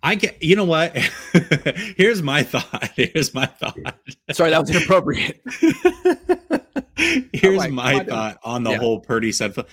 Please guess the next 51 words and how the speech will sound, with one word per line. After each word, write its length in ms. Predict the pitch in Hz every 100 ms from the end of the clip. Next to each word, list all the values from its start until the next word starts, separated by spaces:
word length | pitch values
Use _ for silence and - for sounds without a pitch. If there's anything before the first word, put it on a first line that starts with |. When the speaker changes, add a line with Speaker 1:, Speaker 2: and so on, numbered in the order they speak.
| - _
Speaker 1:
I 140 | 147 196
actually 280 | 220 196
think 200 | 175 160
they 80 | 143
can 80 | 139
get 120 | 127
away 200 | 123 123
with 160 | 117 110
cutting 240 | 123 110
Sudfeld. 500 | 98 107 107 127 139 - _ _
I 180 | - 143
do 240 | 156 131 135
think 200 | 139 127
if 80 | 123
they 120 | 117
put 280 | - 123 -
Purdy 260 | 117 110
out 160 | 101 110
there, 140 | 120
he 140 | 117 113
might 220 | 101 90
get 140 | 92
snagged 400 | - 90 78 78 _ -
just 240 | 110 -
on 100 | 98
an 80 | 92
off 180 | 85 -
chance. 380 | 87 78 - _ _ _ _ -
I 100 | 107
could 140 | 104
see 160 | - 107
that 160 | 90
happening. 400 | 85 80 80 78 _ _ -
Speaker 2:
That's 140 | - -
a 60 |
whisk 280 | 196 196 -
I, 120 | 196 180
that's 180 | 208 220
a 60 |
risk 320 | 175 147 180 190
I'm 160 | 165
willing 240 | 156 156 147
to 40 |
take. 280 | 131 135 117
That's 160 | 135 226
a 80 | 143
whisk 400 | 127 143 156 139
I'm 160 | 131
Speaker 1:
<laughs> 0 |
Speaker 2:
willing 300 | 127 127 143
to 60 | 143